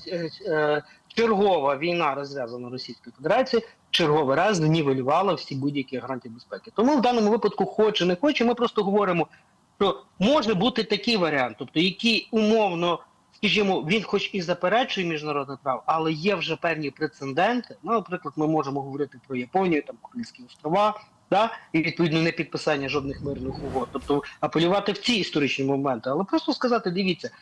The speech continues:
умовно, ми не можемо відмовитись від міжнародних кордонів. В Конституції України, по-перше, це Конституція забороняє. Російська Федерація набула ті території незаконно,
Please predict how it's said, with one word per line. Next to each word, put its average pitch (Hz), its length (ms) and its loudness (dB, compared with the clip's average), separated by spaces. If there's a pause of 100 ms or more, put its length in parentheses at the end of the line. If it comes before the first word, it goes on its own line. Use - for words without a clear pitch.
(180)
умовно, 156 460 0
ми 202 140 4
не 285 120 2
можемо 156 440 2
відмовитись 139 600 -4
від 143 100 -12
міжнародних 147 600 -4
кордонів. 160 580 0
В - 40 -14
Конституції 165 600 -4
України, 143 240 -4
по-перше, 143 360 -6
це - 160 -20
Конституція - 580 -14
забороняє. 240 580 0 (320)
Російська 220 600 2
Федерація 190 600 0
набула 185 380 2
ті 156 140 -6
території 147 680 0
незаконно, 151 920 -2